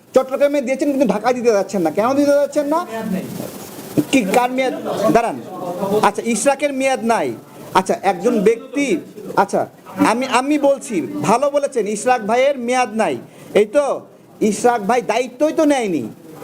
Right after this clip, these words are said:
Speaker 1: শপথই গ্রহণ করেনি, সে মেয়াদ পেল কই থেকে? ইশরাক ভাই তো শপথই নেননি। উনি কি একদিনের জন্যও ছিলেন? বলেন, ওনার মেয়াদটা গেল কিভাবে? ওনার মেয়াদ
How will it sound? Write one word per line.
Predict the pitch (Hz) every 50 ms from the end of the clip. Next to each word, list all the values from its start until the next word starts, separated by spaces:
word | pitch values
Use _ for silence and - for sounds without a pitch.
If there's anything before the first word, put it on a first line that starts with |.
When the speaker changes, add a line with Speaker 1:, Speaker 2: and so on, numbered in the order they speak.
| - - - -
Speaker 1:
শপথই | - - - 240 254 247 294 294 302 339 294
গ্রহণ | 311 302 294 294 285
করেনি, | - 254 247 226 196 175 139 113 - - - - - -
সে | - - 262
মেয়াদ | 262 233 226 240 262 262 262 - _ _
পেল | - 285 285 294
কই | 277 285 277
থেকে? | - 240 214 - - 120 107 113 - - - - - - - - - - - - - - - - - - - - - - - - - - - - - - - - - -
ইশরাক | 202 190 - 262 277 277 226
ভাই | 285 285
তো | 285 302
শপথই | - 262 285 277 302 302 330 320
নেননি। | 320 311 277 240 208 175 143 117 110 - - - - - - - - - -
উনি | 170 202 220 254 247
কি | 247 285
একদিনের | 240 240 262 247 214 220 262 254 262 220
জন্যও | 233 240 247 277 294
ছিলেন? | 285 - 302 294 302 285 226 170 135 127 - - _ - - - - - - 160 147 135 135 131 - - - - - - 143 147 - 147 143 - - - - - 170 156 143 - -
বলেন, | 151 185 233 254 262 226 175 151 147 - - - - - - - - -
ওনার | 202 226 254 269
মেয়াদটা | 247 240 254 262 262 262 - 285
গেল | 247 196 247 262 277 277
কিভাবে? | 269 - 262 220 233 208 160 147 127 - - -
ওনার | - 202 233 254
মেয়াদ | 247 254 269 277